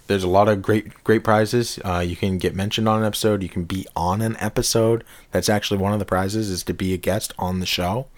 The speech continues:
Um, and, uh, another one is, is you pick our topic. What do you want us to talk about? You can, <laughs> you can literally decide.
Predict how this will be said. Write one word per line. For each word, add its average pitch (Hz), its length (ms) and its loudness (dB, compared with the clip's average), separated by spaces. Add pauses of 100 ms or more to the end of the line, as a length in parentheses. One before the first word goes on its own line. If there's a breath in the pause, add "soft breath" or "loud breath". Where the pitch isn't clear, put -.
(560 loud breath)
Um, 87 640 0 (640 loud breath)
and, 95 440 -2
uh, 87 260 0
another 92 260 0
one 98 160 2
is, 95 240 -2
is 90 240 -4 (160)
you 92 160 -2
pick - 220 0
our 98 120 8
topic. 110 400 4
What 92 120 2
do 92 40 -2
you 101 80 0
want 101 140 4
us 101 80 -2
to 104 100 0
talk 113 220 4
about? 87 260 0
You 87 100 -6
can, 92 500 -2
<laughs> - 60 -12
you 110 100 -2
can 110 220 0
literally 101 400 0
decide. 98 580 -2